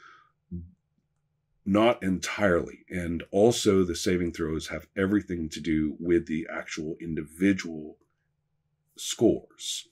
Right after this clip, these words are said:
So we're looking at the first attribute-based resolution system in that system,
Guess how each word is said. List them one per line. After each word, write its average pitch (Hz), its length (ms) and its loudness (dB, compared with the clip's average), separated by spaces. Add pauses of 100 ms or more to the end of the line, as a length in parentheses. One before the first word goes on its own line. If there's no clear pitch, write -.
(400)
So 82 800 0 (260)
we're 90 260 2
looking 87 300 2
at 78 180 -6
the 82 80 -16
first - 600 -4 (320)
attribute-based 80 720 -6
resolution 82 500 -4
system - 380 -12
in 78 80 -16
that 80 200 -14
system, 78 500 -10